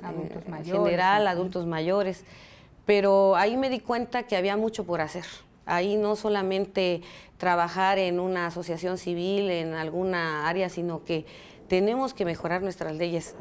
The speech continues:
Speaker 2: Todas las necesidades que estas personas requieren, se necesita tener una certeza jurídica para que se les pueda ayudar de mejor manera. Y trabajando la ley de niñas, niños, adolescentes, que me tocó estar,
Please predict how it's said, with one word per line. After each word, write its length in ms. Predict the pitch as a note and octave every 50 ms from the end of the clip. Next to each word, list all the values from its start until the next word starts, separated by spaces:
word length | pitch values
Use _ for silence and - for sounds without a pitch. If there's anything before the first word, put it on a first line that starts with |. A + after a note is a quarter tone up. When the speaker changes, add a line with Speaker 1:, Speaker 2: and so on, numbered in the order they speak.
| E3+
Speaker 2:
Todas 300 | - A3+ A#3+ B3+ C4 A#3
las 180 | G#3+ G3 F3+ D#3
necesidades 800 | E3+ D#3+ - - - - E3+ E3 F3+ F#3 F#3+ F#3+ F#3 F3 - - - - - - - - - -
que 200 | - - F3 F3
estas 260 | F#3 F3 - G3+ F#3+ -
personas 560 | - E3+ E3+ - - F#3 F#3+ F#3+ F#3+ E3+ E3
requieren, 480 | D#3+ D3 - - F3+ F3+ F#3 F#3 G3+
se 140 | G3 G3 F3+
necesita 500 | D#3+ D#3+ D#3 D#3+ F3 - F3 F3 - F3+
tener 240 | - D#3+ D#3 D#3+ E3
una 180 | F3 F3 F3 F3
certeza 480 | F3 E3+ D#3+ - - F3 E3+ F3 F3+
jurídica 600 | F3 - D#3 D#3 E3+ F#3 E3 E3 - - - - - - - - - - - - -
para 200 | - E3 D#3+ D#3
que 140 | D#3+ - E3
se 160 | - - E3
les 180 | D#3 D3+ D3 -
pueda 220 | - E3+ F3+ F3
ayudar 340 | E3+ E3 D#3+ D#3 D#3+ E3 E3+
de 80 | E3 E3
mejor 300 | D#3 D3 - E3 D#3 D#3
manera. 360 | D#3+ D3+ D3 D3 D3 - - - - - - - - - - - -
Y 100 | - G3
trabajando 600 | - G3+ G3 G3 G3 F#3+ - A3+ B3 B3+ A#3+ A#3+
la 160 | A3 F#3+ F3
ley 300 | E3+ E3+ F3+ F#3+ G3+ G#3+
de 100 | G3 F#3+
niñas, 280 | F3+ F3+ F#3 F#3 F#3 F3+
niños, 200 | F#3 F#3+ F#3 -
adolescentes, 600 | F#3 E3+ E3 D#3+ D#3+ D#3+ - F3 F3+ F3+ F#3+ E3+
que 100 | - F3+
me 140 | D#3 D#3 D3+
tocó 300 | D3+ - E3 D#3+ - F#3+
estar, 400 | F3+ - - F#3 F3+ F3+ F#3